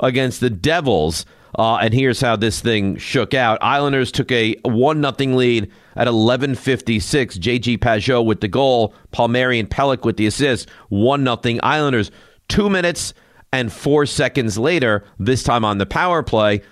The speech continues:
same goal scorer, J G Pageau with his, if you're scoring at home, his twelfth now, assist from Anders Lee. Into the second period we go. Guess who scored this time? I'll give you one guess.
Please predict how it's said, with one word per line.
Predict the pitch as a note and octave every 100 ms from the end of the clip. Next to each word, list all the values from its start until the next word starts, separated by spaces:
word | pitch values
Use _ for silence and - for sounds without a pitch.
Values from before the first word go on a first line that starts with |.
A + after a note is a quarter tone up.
| -
same | - G#2 F2
goal | F2+ G2
scorer, | G#2+ - F3 C#3 A2+
J | E2+ A2+
G | A2 A2+
Pageau | - A2 G2+ A2+ G#2 F#2 -
with | G#2+ A2
his, | A#2 A2
if | G#2
you're | F#2
scoring | F#2+ C3+ B2
at | A2
home, | G2 A2+ F#2+ - -
his | A2+
twelfth | - - F3 G3+ E3+
now, | - F2 D2+ C#3 C3+ - - -
assist | G#2+ B2 G#2
from | - G#2+
Anders | F#2+ F2 F2 F2
Lee. | C#3+ E3 F2 - _ -
Into | C#3 A2+
the | A2+
second | G#2+ D3+ C3+ C3+
period | G#2 C3+ B2
we | A2
go. | G#2+ C#3 E3+ C3+ - _ -
Guess | A3 F#3+
who | G#3
scored | G3 - G#3 A3+
this | C4+ -
time? | A3+ F3 A2 D2 -
I'll | A#2+
give | A#2
you | G#2+ A2
one | G#2 C#3 F#3+
guess. | D#3+ A#2+ D2 - -